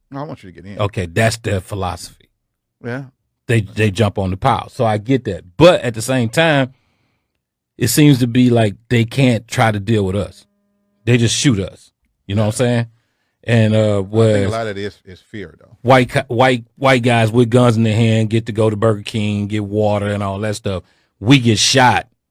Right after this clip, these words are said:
Speaker 2: with a pair of scissors. We get shot with our hands on our head. You know what I'm
Speaker 1: Sleep.
Speaker 2: saying? And, and, and they, and they always fear. A lot of it, that's a Blue Klux Klan.
Speaker 1: Yeah. I think, you know,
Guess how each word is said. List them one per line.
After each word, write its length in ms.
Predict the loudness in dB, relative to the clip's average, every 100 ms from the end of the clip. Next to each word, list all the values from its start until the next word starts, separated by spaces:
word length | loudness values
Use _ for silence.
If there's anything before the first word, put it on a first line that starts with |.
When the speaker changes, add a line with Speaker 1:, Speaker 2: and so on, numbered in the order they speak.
| _ _ _
Speaker 2:
with 220 | -2 0
a 40 | 0
pair 260 | 0 2
of 60 | 0
scissors. 380 | 0 0 0 -4
We 140 | -4
get 180 | -2 -4
shot 320 | -2 -2 -4
with 80 | -6
our 120 | -6
hands 340 | 0 2 2
on 120 | -2 -4
our 120 | -8
head. 300 | -10 -14 -18 _ _ -6
You 120 | -2
know 80 | 0
what 60 | -2
I'm 60 |
Speaker 1:
Sleep. 0 |
Speaker 2:
saying? 300 | -2 -2 -4 _ _ -4
And, 120 | -4 0
and, 140 | -2
and 280 | -2 0 2
they, 140 | 4
and 220 | 4 2 4
they 200 | 4 6
always 400 | 6 8 6 2
fear. 360 | 2 4 4 0
A 80 | 0
lot 240 | 4 4
of 160 | 4 2
it, 300 | 0 -6 -4
that's 240 | 0 2
a 60 | 2
Blue 240 | 4 4
Klux 240 | 4 0 -2
Klan. 320 | -2 -2 -2 -10 _ _ _ _ _ _
Speaker 1:
Yeah. 300 | -12 -10 -12 _ _ _
I 240 | -14 -10 -8
think, 240 | -8 -10
you 100 | -8
know, 200 | -6 -6